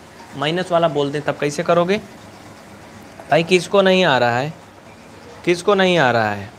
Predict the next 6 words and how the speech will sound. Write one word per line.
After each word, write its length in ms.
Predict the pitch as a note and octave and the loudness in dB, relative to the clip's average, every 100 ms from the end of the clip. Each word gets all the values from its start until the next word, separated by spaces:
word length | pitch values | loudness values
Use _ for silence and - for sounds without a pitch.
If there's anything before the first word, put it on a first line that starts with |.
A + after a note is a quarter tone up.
| - - - - - - - - - - - - - - - - - | -20 -20 -20 -20 -20 -20 -20 -20 -20 -20 -20 -20 -20 -20 -20 -20 -6
चलो 180 | D#3 D#3 | -2 -2
ठीक 180 | C#3+ B2 | -2 -4
है, 80 | A#2+ | -2
आएगा, 320 | B2+ C#3+ B2 | 0 2 0
सबको 320 | E3 E3 F#3 | 0 0 2
आएगा, 380 | B2+ A2+ G#2+ | 2 0 -4